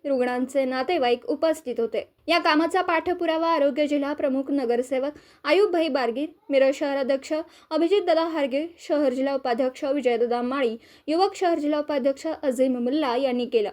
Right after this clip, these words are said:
रुग्णसेवेसाठी संपर्क नव्याण्णव तेवीस एकोणसाठ पंचवीस पंचेचाळीस, नव्वद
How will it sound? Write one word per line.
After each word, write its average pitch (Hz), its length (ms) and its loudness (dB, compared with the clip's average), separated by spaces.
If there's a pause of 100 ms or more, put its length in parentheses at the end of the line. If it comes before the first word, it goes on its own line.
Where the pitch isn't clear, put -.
(200)
रुग्णसेवेसाठी 311 1040 2
संपर्क 285 640 -2 (760)
नव्याण्णव 254 500 0
तेवीस 330 420 0 (380)
एकोणसाठ 320 680 0
पंचवीस 269 600 -2
पंचेचाळीस, 262 640 0 (1120)
नव्वद 247 380 2